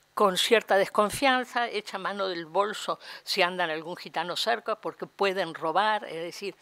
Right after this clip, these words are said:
un prejuicio, eh, global. Pero estos prejuicios se transforman fácilmente en discriminación.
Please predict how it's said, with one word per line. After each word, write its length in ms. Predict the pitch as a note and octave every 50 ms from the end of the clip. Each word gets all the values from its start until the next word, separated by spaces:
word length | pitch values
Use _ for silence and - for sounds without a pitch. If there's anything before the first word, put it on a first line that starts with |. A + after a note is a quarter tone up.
| - - - - - - - - E4+ - _
un 160 | - C4 C4
prejuicio, 800 | - B3+ A#3+ - - - B3+ A#3 - - - B3 A#3 A3+ A3 G#3 - - - G3
eh, 240 | F3+ F3 E3+ E3+ E3
global. 400 | E3+ F3 E3 D3+ C#3+ C3+ C3+ - - - - - - - - - - - - - _ _ _
Pero 300 | C#4 C#4+ C4 C4+ - - - _ _ _ _ _
estos 360 | F4 F#4 D#4+ - - D#4+ D4
prejuicios 960 | - - C4 A#3+ - - - C4+ G#3+ - - - - F3+ F#3 G#3 - - - _ - - - - - _
se 260 | - - - C4+ C4+
transforman 680 | C4 B3 A#3+ A#3+ A3+ A3 - C4 C4 A#3+ A#3+ B3 A3+ -
fácilmente 640 | - A#3+ A3+ - - A3+ G3+ G3+ A3 A3+ G#3 - A3
en 100 | G3 E3
discriminación. 960 | G3 F#3+ - - G3+ G3+ F3 F3+ F3 E3 D3+ - - - E3 D#3 D3 -